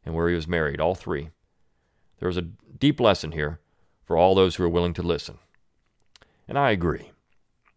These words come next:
Uh, people are from somewhere. It's something that Southerners often ask. You know, "You're, you're from somewhere. Where are you from?" They don't ask what you do. They ask where you're from, because that defines, in many ways, who you are.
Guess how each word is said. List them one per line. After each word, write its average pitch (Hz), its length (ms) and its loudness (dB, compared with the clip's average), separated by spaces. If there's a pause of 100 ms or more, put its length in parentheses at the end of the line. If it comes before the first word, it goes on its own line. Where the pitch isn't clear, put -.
(1040)
Uh, - 200 -10 (880)
people 165 240 6
are 98 60 6
from 110 340 4
somewhere. 73 440 -4
It's 80 120 -6
something 101 300 -2
that 87 100 -4
Southerners 85 460 -2
often 76 240 -4
ask. 55 220 -14
You 80 60 -10
know, 76 60 -8
"You're, 73 220 -10
you're 92 100 -6
from 151 460 0
somewhere. 71 640 -6
Where 113 160 0
are 135 40 -2
you 127 120 -6
from?" 73 480 -6 (1200)
They - 80 -4
don't 127 140 6
ask 101 180 4
what - 180 0
you 78 60 -8
do. 85 180 -4
They 85 100 -2
ask 113 220 -2
where 92 100 0
you're 71 140 -6
from, 76 320 -6
because 80 260 -6
that 117 180 2
defines, 76 800 -6 (680)
in 80 80 -10
many 76 180 -4
ways, 76 280 -2
who 80 80 -6
you 73 220 -4
are. 73 320 -6